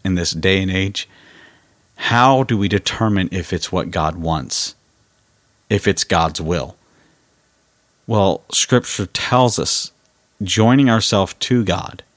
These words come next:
the peace of God.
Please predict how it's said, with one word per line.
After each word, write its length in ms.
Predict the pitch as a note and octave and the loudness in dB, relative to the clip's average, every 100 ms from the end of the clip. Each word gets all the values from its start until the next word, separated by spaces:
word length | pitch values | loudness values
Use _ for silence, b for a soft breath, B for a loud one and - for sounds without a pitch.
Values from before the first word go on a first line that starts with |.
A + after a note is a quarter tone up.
| _ _ _ _ _ _ _ _ _ _ _ - | _ _ _ _ _ _ _ _ _ _ _ -4
the 100 | G#2 | -4
peace 360 | - A2 - | 0 -2 -2
of 120 | E2 - | -4 -4
God. 360 | C#2+ - - | -6 -8 -14